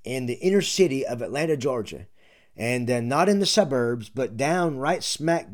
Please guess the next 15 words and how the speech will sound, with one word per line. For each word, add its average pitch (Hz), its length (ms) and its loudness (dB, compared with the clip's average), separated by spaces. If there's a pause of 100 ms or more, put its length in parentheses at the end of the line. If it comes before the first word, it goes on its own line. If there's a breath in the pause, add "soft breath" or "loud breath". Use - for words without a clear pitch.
(120)
dab 156 360 2
in 131 100 -2
the 123 80 -4
middle 160 540 2
of 131 80 -4
the 127 80 -6
city. 107 500 -4 (640 soft breath)
And, 127 320 -4
uh, 127 100 0
friends, 185 440 0
our 180 300 0
inner 196 280 2
cities 131 500 2
of 117 120 -2
America 123 720 0